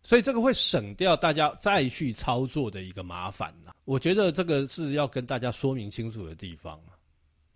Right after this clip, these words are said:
那我们现在看看吼，市场上大概，我们以大概九十万左右的这一些，不管是国产也好，进口也好，其实大家都有所谓的A D A S的系统，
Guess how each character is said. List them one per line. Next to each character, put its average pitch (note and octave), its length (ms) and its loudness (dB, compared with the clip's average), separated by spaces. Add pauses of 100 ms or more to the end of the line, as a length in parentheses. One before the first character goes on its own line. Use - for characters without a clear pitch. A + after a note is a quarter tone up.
(760)
那 C#4+ 120 2
我 C3 120 -2
们 A2 160 -8
现 A3 160 -2
在 E3+ 60 -2
看 D#3 240 -6
看 A#2 240 -8
吼， E2+ 260 -14 (240)
市 - 360 -4
场 G2 320 -10
上 A2 340 -8 (140)
大 D3+ 100 -8
概， B2 480 -10 (180)
我 G2 120 -16
们 A2 120 -16
以 G2 260 -16
大 C#3+ 120 -14
概 C3+ 180 -10
九 F#2 280 -10
十 - 200 -6
万 D#3 260 -6
左 D#2 300 -14
右 C3 220 -4
的 F#2+ 140 -12
这 A2+ 140 -10
一 A#2 100 -6
些， G2 440 -10 (140)
不 F#3 80 -4
管 D3 160 -4
是 D#3+ 60 -4
国 B2 180 -2
产 G2+ 240 -6
也 G2 140 -10
好， G#2+ 240 -10
进 A3+ 160 -2
口 E2+ 180 -8
也 E2 160 -16
好， - 260 -16 (600)
其 - 160 -8
实 - 100 -2
大 F3+ 220 2
家 E3 180 -2
都 D#3+ 300 0
有 F#2+ 360 -8 (440)
所 G2+ 320 -12
谓 C3 320 -6
的 E2+ 440 -14 (380)
A E3 140 4
D D#3+ 80 0
A - 20 4
S - 300 -8 (420)
的 B2+ 80 -8
系 - 180 -6
统， F#2 160 -12